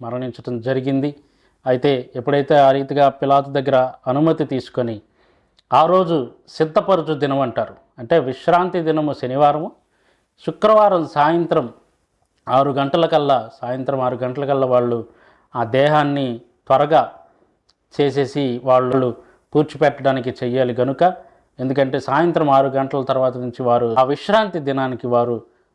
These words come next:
సిద్ధపడాలి కనుక, ఆ రీతిగా అక్కడ చాలా పనులు యూదులు చేస్తూ ఉన్నారు. కాబట్టి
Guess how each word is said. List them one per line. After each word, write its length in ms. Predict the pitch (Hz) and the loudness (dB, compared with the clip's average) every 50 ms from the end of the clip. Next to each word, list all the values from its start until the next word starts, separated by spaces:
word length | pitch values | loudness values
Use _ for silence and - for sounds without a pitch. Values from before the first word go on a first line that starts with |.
| _ _ | _ _
సిద్ధపడాలి 600 | - - 127 113 131 123 - 143 131 127 120 120 | -10 -8 -4 -2 -2 0 2 2 2 0 0 -4
కనుక, 280 | 113 120 120 117 - 123 117 107 - - _ _ _ _ _ _ _ _ _ _ _ - 127 | -6 -8 -6 -4 -2 -2 -2 -2 -4 -8 _ _ _ _ _ _ _ _ _ _ _ -2 0
ఆ 40 | |
రీతిగా 400 | 139 165 180 165 170 165 151 147 | 0 0 0 0 2 4 4 4
అక్కడ 480 | 139 135 - 143 143 135 127 123 123 120 - - - 139 | 4 2 2 2 2 4 4 2 0 -2 -8 -4 0 2
చాలా 420 | 135 147 165 170 165 143 - - - - _ - | 4 4 4 4 4 2 0 -2 -8 -16 _ -6
పనులు 260 | 151 165 165 156 139 131 | -4 -2 0 2 2 2
యూదులు 360 | 131 139 147 147 143 135 131 - | 0 0 0 0 -2 -2 0 2
చేస్తూ 300 | 135 135 135 - - 147 | 2 2 2 2 0 0
ఉన్నారు. 220 | 131 127 127 120 120 | 0 0 -2 -2 -2
కాబట్టి 320 | 117 117 113 123 113 - | -2 -2 -4 -6 -8 -8